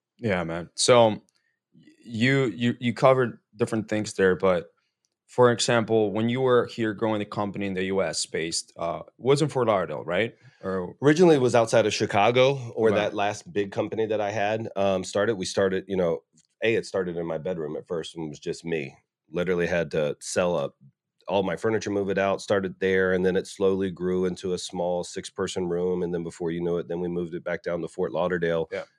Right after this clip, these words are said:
Speaker 2: and then it was a monster facility as well. Um, but yeah, it started there.
Speaker 1: So, so you, you started, uh, having your bedroom, like, separated in different, like, what, cubicles or, like, call
Speaker 2: No,
Speaker 1: you know?
Speaker 2: literally, it was just a one-man show. It was just me in the beginning doing everything, kinda learning it
Speaker 1: Yeah,
Speaker 2: all.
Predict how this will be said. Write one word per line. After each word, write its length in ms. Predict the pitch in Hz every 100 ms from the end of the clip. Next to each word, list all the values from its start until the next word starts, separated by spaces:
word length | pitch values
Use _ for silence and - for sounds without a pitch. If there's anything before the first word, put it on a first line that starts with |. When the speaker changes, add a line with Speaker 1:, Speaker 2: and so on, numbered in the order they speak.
| -
Speaker 2:
and 100 | 87
then 80 | 92
it 100 | 80
was 140 | 78
a 60 | 78
monster 540 | 87 80 73 - 85
facility 540 | - - 82 80 82
as 180 | 82 78
well. 360 | 92 87 80 - _ _ _ _ -
Um, 600 | 82 82 76 80 76 - _
but 100 | 90
yeah, 140 | 85 82
it 100 | -
started 340 | 92 80 76
there. 220 | 82 76 - _ _ _ _
Speaker 1:
So, 580 | - - 117 110 - - -
so 140 | 123
you, 200 | 113 104 - -
you 200 | 107 107
started, 540 | - 120 113 107 -
uh, 280 | 101 90 87 _ _
having 320 | - 117 113
your 120 | 104 98
bedroom, 600 | 101 101 104 101 98 95
like, 280 | 90 85 -
separated 580 | - - 101 107 98 95
in 120 | 90
different, 320 | 95 101 92
like, 180 | 87 82
what, 300 | 64 80 -
cubicles 640 | - 104 101 104 104 104 101
or, 220 | 90 87
like, 180 | - -
call 180 | - 85
Speaker 2:
No, 220 | 113 131
Speaker 1:
you 60 | 117
know? 60 |
Speaker 2:
literally, 320 | 104 123 127 107
it 20 |
was 100 | 98
just 200 | 113 -
a 40 | 110
one-man 640 | 98 110 107 104 107 101
show. 480 | - 113 120 104 80
It 40 | 95
was 180 | 95
just 200 | 98 95
me 120 | 110 107
in 80 |
the 60 | 101
beginning 360 | 87 107 98 87
doing 220 | 90 90
everything, 360 | 87 78 78
kinda 200 | - 95 85
learning 340 | 92 92 90
it 80 | 85
Speaker 1:
Yeah, 60 | 85
Speaker 2:
all. 360 | 92 85 76